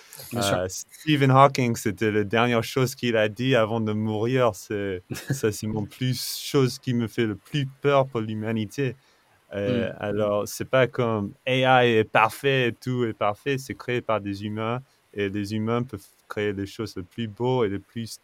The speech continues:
Speaker 2: destructives dans le
Speaker 1: Hmm.
Speaker 2: monde. Ça, tous les jours, il y a quelque, à ce moment, il y a quelque chose de très belle par un humain, un humain,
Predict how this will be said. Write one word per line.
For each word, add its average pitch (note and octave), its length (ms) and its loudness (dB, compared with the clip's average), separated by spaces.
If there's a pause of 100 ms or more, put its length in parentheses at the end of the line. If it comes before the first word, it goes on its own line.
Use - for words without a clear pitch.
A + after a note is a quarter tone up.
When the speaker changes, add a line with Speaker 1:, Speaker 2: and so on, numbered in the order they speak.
Speaker 2:
destructives A#2 760 -8 (1080)
dans A#2+ 160 -2
le B2+ 140 2
Speaker 1:
Hmm. C3+ 40 4
Speaker 2:
monde. D#3 300 4
Ça, A#2+ 240 -4 (220)
tous A#2 140 -6
les A2+ 120 2
jours, C#3+ 220 0
il A2+ 80 0
y G#2 40 2
a G2 60 0
quelque, F#2+ 300 -6 (320)
à G2+ 80 -10
ce G#2 320 -4
moment, A2+ 260 -2
il A2+ 60 -2
y - 20 -2
a F#2+ 80 -2
quelque G2 240 -8
chose F#2+ 320 -8
de - 40 -20
très G2+ 200 -2
belle A2 360 2
par G#2+ 160 2
un G#2 120 0
humain, G#2+ 260 -2
un G#2 40 -2 (300)
humain, B2 460 -2